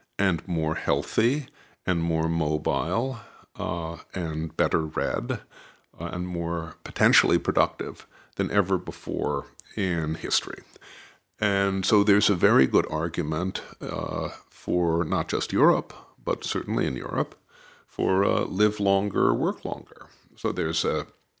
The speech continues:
there's a possibility that people, uh, people can continue to have, uh, economically active and productive lives,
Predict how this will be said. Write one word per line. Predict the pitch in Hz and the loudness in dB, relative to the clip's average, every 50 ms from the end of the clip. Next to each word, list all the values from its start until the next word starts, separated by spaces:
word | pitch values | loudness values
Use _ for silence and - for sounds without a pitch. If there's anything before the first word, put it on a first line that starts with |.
| _ _ _ _ _ _ _ - - - | _ _ _ _ _ _ _ -16 0 4
there's | - 110 - - | 6 6 6 6
a | 95 | 4
possibility | - - 101 98 - - 98 87 90 76 78 82 69 71 73 73 | 4 4 6 6 6 4 4 4 4 4 2 2 0 0 -2 -2
that | 71 - 78 71 - | -2 -2 -4 -4 -4
people, | - - 95 85 - - 87 85 82 82 80 82 82 80 78 - - - _ _ - | -2 0 0 0 0 2 2 2 2 2 2 0 -2 -2 -4 -6 -12 -18 _ _ -8
uh, | 90 85 82 80 78 78 76 76 76 78 - _ - - - - - _ _ | -6 -4 -4 -4 -6 -6 -6 -6 -8 -10 -12 _ -20 -20 -20 -20 -20 _ _
people | - 117 113 - - 87 | 4 6 6 6 4 0
can | 82 - - 90 87 85 | 0 0 0 0 0 0
continue | - - 92 - - - 120 117 113 107 104 101 101 98 98 | 0 0 0 2 4 4 4 6 6 6 6 6 6 4 4
to | - - 90 82 | 2 0 -2 -2
have, | 76 95 87 87 82 82 85 85 85 82 80 - - - | -2 0 0 2 2 2 2 2 2 0 -2 -6 -12 -12
uh, | - - - - - _ - | -10 -10 -10 -12 -16 _ -4
economically | - - - 98 92 87 82 82 80 78 82 82 - - 85 85 82 80 80 80 - | -2 0 2 0 2 2 2 2 2 0 0 -2 -2 -2 0 0 0 0 -2 -2 -2
active | 87 80 78 - - - 92 82 78 80 - - | -2 -2 -2 -2 -4 -4 -4 -4 -4 -4 -6 -6
and | 85 85 80 80 80 | -6 -4 -4 -6 -6
productive | - 90 - 85 78 - - - 85 - - | -6 -4 -2 -2 -2 -2 -2 -6 -6 -4 -4
lives, | 82 80 78 73 73 69 69 76 - | -4 -2 -2 -4 -6 -6 -6 -6 -8